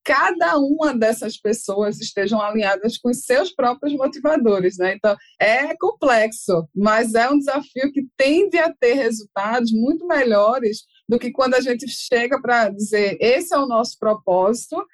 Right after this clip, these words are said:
e aí a gente quer motivar todo mundo igualmente, né? Pelo mesmo, pelo mesmo pilar.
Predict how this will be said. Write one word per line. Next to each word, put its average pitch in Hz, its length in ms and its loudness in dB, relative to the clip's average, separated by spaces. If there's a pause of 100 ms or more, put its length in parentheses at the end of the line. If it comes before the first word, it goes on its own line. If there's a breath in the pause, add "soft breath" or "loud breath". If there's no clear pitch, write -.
(220 soft breath)
e 233 140 4
aí 240 260 2
a 247 60 0
gente 285 220 -6
quer 240 140 0
motivar 254 500 -2
todo 285 220 0
mundo 330 220 0
igualmente, 269 640 0
né? 220 240 0
Pelo 240 240 0
mesmo, 285 580 -2
pelo 247 220 0
mesmo 262 300 -2
pilar. 208 500 0